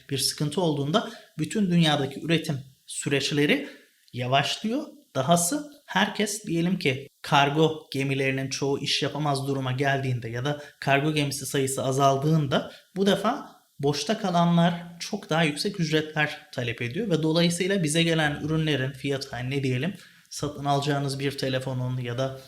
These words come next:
satın alacağınız teknolojik bir cihazın ya da ham maddenin fiyatı ciddi manada artabiliyor. Tabii bu geçici olduğunda geçici bir fiyat artışı, sürekli olduğunda sürekli bir fiyat artışı olarak karşımıza çıkıyor.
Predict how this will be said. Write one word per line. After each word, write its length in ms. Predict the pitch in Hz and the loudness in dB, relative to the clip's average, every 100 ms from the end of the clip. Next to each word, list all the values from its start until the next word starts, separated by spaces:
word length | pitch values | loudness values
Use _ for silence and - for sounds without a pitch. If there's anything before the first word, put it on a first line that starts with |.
| - | -18
satın 320 | - 131 139 | -10 -8 -6
alacağınız 720 | 135 131 139 135 127 - - - | -4 -2 -2 -2 -4 -8 -10 -4
teknolojik 520 | 139 139 135 135 135 | -2 -2 -4 -4 -4
bir 80 | 131 | -2
cihazın 500 | 139 135 123 123 123 | 0 0 -2 -4 -4
ya 160 | 123 | -2
da 140 | 131 139 | -2 -2
ham 100 | 143 | -2
maddenin 400 | 135 127 123 123 | -2 -2 -4 -4
fiyatı 420 | 147 127 208 202 - - | -2 -2 -2 -6 -8 -4
ciddi 240 | 160 175 | 2 4
manada 600 | 160 127 123 123 196 - - _ | 4 2 0 2 0 -2 -14 _
artabiliyor. 580 | 139 131 - 185 170 127 | 0 0 2 -2 2 0
Tabii 200 | - 143 | 0 -4
bu 100 | 147 | -2
geçici 440 | 143 143 151 151 156 | 0 0 0 0 -2
olduğunda 560 | 143 139 127 131 151 | 0 -2 0 0 0
geçici 400 | 165 143 - 147 | 2 2 2 0
bir 100 | 131 | -2
fiyat 320 | 127 120 110 | -2 -6 -4
artışı, 420 | 113 110 - - 202 | -4 -6 -6 -6 -4
sürekli 400 | - 131 131 120 | -6 -8 -6 -6
olduğunda 360 | 113 123 196 | -6 -4 -4
sürekli 400 | - 151 143 139 | -2 0 0 0
bir 80 | 131 | -4
fiyat 300 | 131 135 127 | -4 -4 0
artışı 340 | 120 120 - | 0 0 -4
olarak 420 | 127 135 214 - - - - | -2 2 2 0 -14 -20 -6
karşımıza 800 | 185 160 - 143 139 214 - - - - | 2 2 2 -4 0 0 0 -12 -16 -6
çıkıyor. 420 | 220 202 123 | -2 0 0